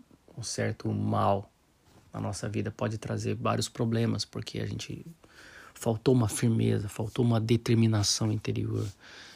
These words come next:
e você ficar firme naquele propósito, né? Outros níveis de mal, você tem os vícios, então, né? Que são já é, é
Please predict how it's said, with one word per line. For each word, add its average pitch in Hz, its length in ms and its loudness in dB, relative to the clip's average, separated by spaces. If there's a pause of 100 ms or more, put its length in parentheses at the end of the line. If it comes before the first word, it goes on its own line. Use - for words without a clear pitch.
(260)
e 151 100 -10
você 113 300 -4
ficar - 320 -8
firme 123 440 4
naquele 101 260 -2
propósito, 98 640 -4 (560)
né? 117 180 -6 (1040)
Outros 135 300 6
níveis 117 260 8
de 127 100 6
mal, 120 260 6
você 131 180 -2
tem 117 180 2
os 117 120 4
vícios, 117 440 2
então, 113 380 -2
né? 113 160 -4 (300)
Que - 120 -16
são 104 180 -6
já 101 160 0
é, 104 100 0
é 104 200 -2